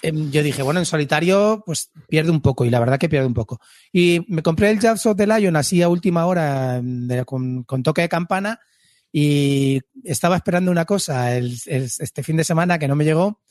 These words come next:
<laughs> Que me tenía que haber llegado. Y,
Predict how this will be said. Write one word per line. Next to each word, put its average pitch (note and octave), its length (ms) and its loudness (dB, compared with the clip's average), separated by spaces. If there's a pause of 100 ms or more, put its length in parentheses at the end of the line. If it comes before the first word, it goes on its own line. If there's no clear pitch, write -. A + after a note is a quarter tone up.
(120)
<laughs> - - -10
Que G3 80 -4
me D#3+ 160 2
tenía D#3+ 240 2
que F3+ 80 2
haber F3 180 2
llegado. F3+ 340 2 (540)
Y, D#3+ 560 4